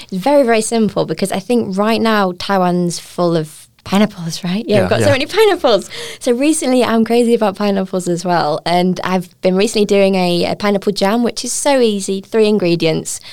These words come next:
Speaker 1: And you can put it in anything. You can put it on toast, you can put it in, like, water, uh, you can put it on cakes, anything. And literally, you can keep it in the fridge for, like, three months. So I'll just share that with you now. So it's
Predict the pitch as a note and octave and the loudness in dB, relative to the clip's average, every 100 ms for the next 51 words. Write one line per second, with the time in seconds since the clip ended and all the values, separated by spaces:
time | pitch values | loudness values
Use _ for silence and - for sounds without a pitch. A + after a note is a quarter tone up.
0 | - - G3 F#3+ G#3 A#3 G3+ F#3 E3+ E3 | -20 -8 -6 -4 -4 -2 -4 -2 0 -2
1 | D#3+ - - F3 F3+ E3+ E3+ E3+ E3+ B3 | -4 -8 -6 -8 -4 -2 -2 -4 -4 0
2 | B3+ C4 C4 G3 F#3 F3 F#3 E3+ - F3+ | 2 2 0 -4 -4 -4 -2 -2 0 -2
3 | E3+ E3+ E3 - F#3+ G3+ G3+ A3 G#3 G#3 | -2 -2 -6 -2 0 2 2 2 2 0
4 | G#3+ - - - F3+ F3 F3 E3+ F3 - | -2 -10 -20 -6 -2 0 0 0 -2 0
5 | F3 F3 C4 C#4 - - A3+ A3 G3+ - | -4 -4 -2 -2 -4 -8 -2 0 -2 -10
6 | - F#3+ - - - F#3+ G#3 A#3+ - G3+ | -12 -16 -20 -20 -8 -2 -2 -2 0 0
7 | G3+ G3 F#3 F3+ G3 - F#3 F3 E3+ - | 0 0 0 -2 -4 -2 0 0 0 0
8 | F#3 - - - - - F3 D#3+ C#3+ - | -2 -2 -12 -16 -10 -4 -2 0 -4 -6
9 | - F#3 G#3+ A3 G#3+ G#3 F3+ F#3 F3 F3 | -4 -2 -2 -2 0 0 0 -2 -2 -2
10 | F3 E3 F3+ F3+ F3 - - | -2 -4 -4 0 0 0 -6